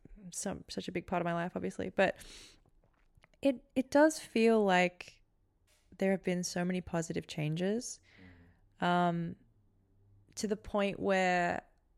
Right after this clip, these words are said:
I would be excited to look at projects there, which is something I never thought I would say. I was kind of burned by it to the point where I was like, "Well,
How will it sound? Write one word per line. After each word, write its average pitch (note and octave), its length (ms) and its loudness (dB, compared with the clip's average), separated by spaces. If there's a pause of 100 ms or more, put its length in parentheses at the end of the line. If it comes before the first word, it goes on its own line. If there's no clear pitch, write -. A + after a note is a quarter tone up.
(160)
I F3+ 220 2
would F#3+ 260 0 (280)
be F#3+ 120 -2
excited F3 580 -2
to E3 120 -4
look D#3+ 220 -2
at - 100 -10
projects - 840 -6 (320)
there, - 400 -4 (760)
which - 220 -2
is E3+ 100 -4
something F#3+ 300 -2
I F3+ 60 0
never E3+ 260 0
thought D#3+ 200 -4
I D3+ 100 -2
would D3+ 140 -8
say. - 480 -6 (440)
I D#3+ 180 2
was D#3 500 -4 (760)
kind F3 260 -4
of D#3+ 120 -4
burned D#3+ 340 0
by D3+ 180 2
it D#3+ 100 -2
to E3 60 -8
the - 80 -14
point D#3+ 320 -6
where D#3+ 120 -4
I D3+ 40 -2
was D3+ 120 -6
like, D3+ 160 -4
"Well, G#3 260 2